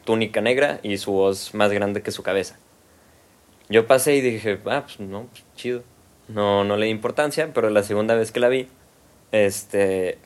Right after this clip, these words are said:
pasé, era de, en la tarde, y había muchas personas pasando por ahí y no le daban importancia.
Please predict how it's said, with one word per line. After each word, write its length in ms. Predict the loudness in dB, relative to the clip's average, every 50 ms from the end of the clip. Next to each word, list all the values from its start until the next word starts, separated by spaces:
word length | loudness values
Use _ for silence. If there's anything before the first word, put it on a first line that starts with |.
| -16 _
pasé, 440 | -2 0 0 0 4 6 6 8 8 8
era 160 | 8 6 6
de, 180 | 6 4 2 0 -6 -4
en 140 | -2 0 0
la 120 | 0 2
tarde, 380 | 4 4 4 4 4 0 -2 -4 -10 _ _ -2
y 80 | 2 2
había 180 | 4 4 2 0
muchas 260 | 0 -4 -6 -8 -8
personas 380 | -10 -10 -8 -6 -4 -4 -4 -2
pasando 380 | -4 -8 -6 -6 -6 -4 -2
por 140 | 0 2 2
ahí 200 | 2 2 0 -4 -8
y 60 | -8
no 140 | -6 -6 -2
le 100 | -2 0
daban 240 | 0 0 -2 -4
importancia. 600 | -4 -6 -6 -6 -4 0 0 0 0 0 -2 -4